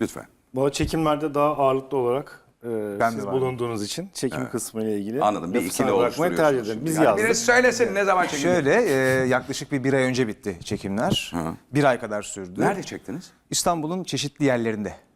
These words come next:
Speaker 3: her yerde.
Speaker 1: Bir set kuruldu. Hı.
Speaker 3: Hem şehirde hem de, e, ormanlık alanlarda.
Speaker 1: Hı, hı.
Speaker 3: Bir plato kuruldu tabii.
Speaker 1: Evet.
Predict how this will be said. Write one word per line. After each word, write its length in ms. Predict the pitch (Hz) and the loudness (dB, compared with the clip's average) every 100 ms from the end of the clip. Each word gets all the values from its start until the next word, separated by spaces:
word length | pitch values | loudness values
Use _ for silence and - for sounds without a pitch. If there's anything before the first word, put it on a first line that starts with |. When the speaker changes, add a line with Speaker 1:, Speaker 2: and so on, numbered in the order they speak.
| _ - | _ -2
Speaker 3:
her 180 | 151 | 0
yerde. 240 | 104 85 - 110 | 0 -6 -6 -4
Speaker 1:
Bir 80 | |
set 240 | 98 160 - | 0 -2 -2
kuruldu. 200 | 71 60 - - _ _ _ _ _ 92 | -10 -12 -16 -20 _ _ _ _ _ -6
Hı. 140 | 87 107 _ | -6 -8 _
Speaker 3:
Hem 220 | 156 214 190 | -2 0 0
şehirde 520 | 180 160 139 131 170 | 0 0 0 0 0
hem 180 | 156 151 | 0 0
de, 240 | 156 147 139 135 135 | 0 0 -4 -6 -6
e, 40 | 135 | 0
ormanlık 540 | 139 139 135 135 139 | 2 2 2 0 0
alanlarda. 500 | 117 101 95 92 120 | 0 0 -4 -4 -4
Speaker 1:
Hı, 240 | 196 95 82 92 - | -2 -4 -6 -8 -8
hı. 80 | 101 107 | -8 -4
Speaker 3:
Bir 60 | 151 | -6
plato 380 | - 147 151 160 | -2 0 2 0
kuruldu 360 | - 135 131 | 0 0 0
tabii. 320 | 131 104 110 214 - 76 | -2 -4 -4 -8 -10 -8
Speaker 1:
Evet. 180 | 69 | -8